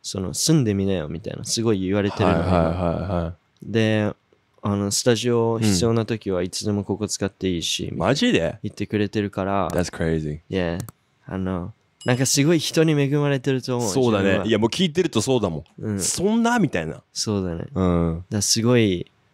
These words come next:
Speaker 1: 感謝だけ。I'm blessed,
Speaker 2: うん。
Speaker 1: man.
Speaker 2: I'm blessed. Yeah, yeah, yeah. まあでも行動力とかもあるんだろうね。やっぱタレントと行動力と。And I think you have that, like, a special, like, like, aura. なんかな、オーラあるなって思う。話してても思うし。
Speaker 1: 本当？
Speaker 2: うん。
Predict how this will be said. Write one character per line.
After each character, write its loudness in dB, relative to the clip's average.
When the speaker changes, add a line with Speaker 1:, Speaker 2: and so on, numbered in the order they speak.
Speaker 1:
感 0
謝 -2
だ -6
け。 -10
I'm 0
blessed, 2
Speaker 2:
う -4
ん。 -4
Speaker 1:
man. 0
Speaker 2:
I'm -4
blessed. 0
Yeah, 4
yeah, 2
yeah. -4
ま 2
あ 2
で -2
も 0
行 2
動 2
力 2
と -14
か 2
も 4
あ 4
る 4
ん -2
だ 2
ろ 0
う -2
ね。 -2
や 0
っ -6
ぱ -2
タ -2
レ 0
ン -8
ト -4
と 0
行 0
動 2
力 -4
と。 -6
And 0
I 2
think -2
you 4
have 0
that, 0
like, -4
a -2
special, 2
like, 2
like, -8
aura. 2
な -6
ん -6
か -4
な、 -4
オ 4
ー 4
ラ 2
あ 2
る -6
な -4
っ -4
て -8
思 -4
う。 -8
話 0
し 0
て 2
て -2
も 2
思 0
う 2
し。 -10
Speaker 1:
本 0
当？ 2
Speaker 2:
う 0
ん。 -10